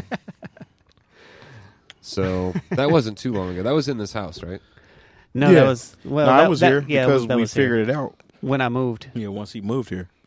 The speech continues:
Speaker 1: We figured
Speaker 2: Yep,
Speaker 1: it out.
Speaker 2: that's right.
Speaker 4: Yeah.
Speaker 3: That was the de-,
Speaker 1: Okay.
Speaker 3: deductive, uh,
Speaker 2: So, yeah, Mike, those are the ones that stand out to me.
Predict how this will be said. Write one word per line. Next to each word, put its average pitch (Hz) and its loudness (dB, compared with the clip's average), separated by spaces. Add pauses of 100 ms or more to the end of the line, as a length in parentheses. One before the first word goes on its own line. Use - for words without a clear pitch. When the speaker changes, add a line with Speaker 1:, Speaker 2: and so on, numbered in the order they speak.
(120)
Speaker 1:
We 143 -4
figured 135 -6
Speaker 2:
Yep, 117 2
Speaker 1:
it 123 -8
out. 123 -4
Speaker 2:
that's 107 -6
right. 104 0
Speaker 4:
Yeah. 110 2 (540)
Speaker 3:
That 123 -6
was 117 -6
the 120 -10
de-, 113 -8
Speaker 1:
Okay. 113 -12 (120)
Speaker 3:
deductive, 107 -6
uh, 101 -6 (880)
Speaker 2:
So, 107 0
yeah, 127 2
Mike, 104 -2
those 113 -2
are 120 -2
the 110 -4
ones 107 -4
that 98 -10
stand 95 -6
out 95 -8
to - -16
me. 87 -10